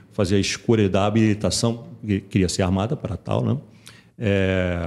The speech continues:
a gente pode escolher entre eletrônico, é, maquinista e armamentista, né? Eu sempre tive muitas facilidades, é, de manusear com, com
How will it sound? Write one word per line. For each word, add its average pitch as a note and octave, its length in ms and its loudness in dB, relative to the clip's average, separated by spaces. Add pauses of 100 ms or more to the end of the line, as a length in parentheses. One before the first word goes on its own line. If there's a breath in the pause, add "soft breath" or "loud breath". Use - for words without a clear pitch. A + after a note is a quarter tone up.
(120)
a G2 100 -4
gente F#2 140 -2
pode G#2+ 160 0
escolher F#2+ 380 2
entre F#2 460 -2
eletrônico, C#3 1160 0
é, F2 600 0 (200)
maquinista G#2 480 0
e - 20 0
armamentista, A2+ 680 0
né? F#2 140 -2 (760 loud breath)
Eu E3 260 2
sempre D3+ 280 -2
tive D3 180 0
muitas C#3+ 340 0
facilidades, C3 640 0 (400)
é, - 300 -10 (100)
de - 80 -10
manusear F#3 460 2
com, A2 760 2
com G2+ 680 -4